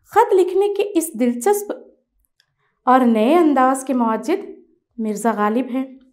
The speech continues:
इनके ख़त पढ़कर मुलाकात का लुत्फ़ आता है। ख़त लिखते वक्त अपने मुखातिब का मर्तबा का लिहाज रखना चाहिए।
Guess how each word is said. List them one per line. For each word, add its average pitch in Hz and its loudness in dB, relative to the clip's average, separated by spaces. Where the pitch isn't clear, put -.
इनके 415 -2
ख़त 427 -4
पढ़कर 277 0
मुलाकात 233 -2
का 254 -2
लुत्फ़ 240 -2
आता 180 -10
है। 170 -14
ख़त 440 0
लिखते 381 0
वक्त 370 -2
अपने 285 0
मुखातिब 269 -2
का 294 -2
मर्तबा 240 -2
का 240 0
लिहाज 220 0
रखना 269 -4
चाहिए। 269 -8